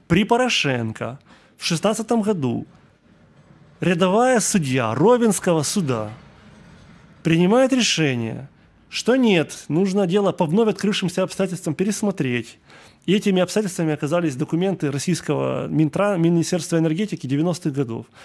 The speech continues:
И аннулирует передачу Украине. После чего связана с Медведчуком швейцарская фирма «Прокладка». Покупает это у российского Транснефти и становится владельцем этого очень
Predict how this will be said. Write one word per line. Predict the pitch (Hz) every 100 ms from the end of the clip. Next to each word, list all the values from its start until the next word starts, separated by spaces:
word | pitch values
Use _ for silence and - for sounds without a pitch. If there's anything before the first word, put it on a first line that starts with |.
| - - _
И | 180
аннулирует | 226 269 277 247 202
передачу | - 175 160 151 156
Украине. | 147 151 139 127 123 131 _ _ _ _ _ _ _ _
После | 170 165 170
чего | - 170 254 285 - _ _ _
связана | - - 214 226 -
с |
Медведчуком | 185 165 170 165 131
швейцарская | - 131 196 - 160
фирма | - 156 143
«Прокладка». | 165 135 120 -
Покупает | 117 - 147 208 226
это | 139 -
у | 123
российского | 156 - 147 113 - 120 131 - _ _ _ _ _ _ _ _
Транснефти | - 170 196 220 - -
и | 117 156
становится | - 202 247 175
владельцем | 143 185 180 147
этого | 156 147 131 - - _ _
очень | - 160 170 208